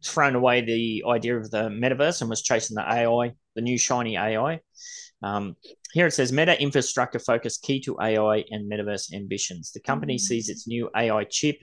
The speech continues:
Speaker 1: data center, and supercommu-, computer as ways to develop a strong foundation for what it calls an immersive metaverse experience." So this is, this is
Speaker 2: Mm.
Speaker 1: what we also discussed, like,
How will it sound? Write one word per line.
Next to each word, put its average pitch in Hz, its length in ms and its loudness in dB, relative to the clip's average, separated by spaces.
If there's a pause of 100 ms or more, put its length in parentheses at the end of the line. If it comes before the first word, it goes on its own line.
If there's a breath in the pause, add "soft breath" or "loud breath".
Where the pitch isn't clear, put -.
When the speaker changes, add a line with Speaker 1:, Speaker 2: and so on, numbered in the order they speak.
(100)
Speaker 1:
data 113 300 2
center, 113 380 -2
and 107 120 -6
supercommu-, 107 800 -2
computer 107 460 -6 (280 soft breath)
as 101 180 -4
ways 107 300 0
to 117 100 -6
develop 107 400 -2
a - 80 -10
strong 139 540 0
foundation 110 640 -2 (300)
for 110 100 -2
what 110 160 2
it - 100 -4
calls 110 380 0
an 95 100 -6
immersive 110 600 -4
metaverse 104 460 -4
experience." 92 520 -12
So 95 120 -6
this 147 220 4
is, 110 180 -2 (300)
this 131 100 2
is 120 60 2
Speaker 2:
Mm. 117 40 4
Speaker 1:
what 113 120 4
we 104 120 -2
also 104 460 0 (300)
discussed, - 560 -4
like, 95 280 -2